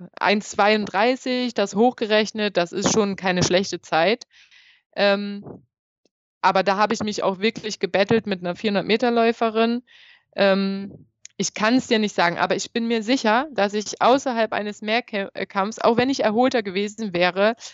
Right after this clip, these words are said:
nicht so schnell gelaufen wäre. Bin ich mir sicher. Weil ich das, ich bin nur mit dem Kopf gelaufen und mit dem Willen in dem Mehrkampf, äh,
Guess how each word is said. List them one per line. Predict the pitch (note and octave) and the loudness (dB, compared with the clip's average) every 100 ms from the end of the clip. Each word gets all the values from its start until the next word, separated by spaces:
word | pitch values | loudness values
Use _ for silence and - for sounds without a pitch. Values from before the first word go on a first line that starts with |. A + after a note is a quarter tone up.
| - - | -10 -4
nicht | G#3 | -2
so | G#3 | 0
schnell | G3+ F#3 | 2 2
gelaufen | F3+ E3 D#3 E3 | 2 2 2 0
wäre. | D#3+ D#3 D3 | -6 -6 -8
Bin | E3 - F#3 | -6 -4 -4
ich | F3 | -2
mir | F3 | -6
sicher. | F3+ F3+ D3+ D#3+ _ _ - - - | -4 -4 -6 -8 _ _ -20 -20 -2
Weil | F#3 F#3+ - | 4 4 2
ich | G#3+ G3 | -2 -2
das, | G3 G3 - | -2 -2 -8
ich | - - G3 - | -18 -12 -12 -4
bin | G#3+ | 0
nur | G#3+ A3+ | 2 4
mit | A3 G3+ | 4 0
dem | F#3+ F3 | -2 -4
Kopf | - A3+ - | -2 -2 -2
gelaufen | A3 G3+ G#3+ A3 G#3+ | 2 4 2 0 -10
und | F3+ F#3 G3 | -8 -8 -6
mit | F#3 | -4
dem | F#3+ F#3 E3 | -2 -2 2
Willen | G3 A3+ A3 | 4 4 0
in | F#3 F#3 | -2 -2
dem | F#3 | 0
Mehrkampf, | F#3+ G#3 G#3 G3 G3 _ | 0 0 -2 -4 -8 _
äh, | - - F3+ F3 | -6 0 0 0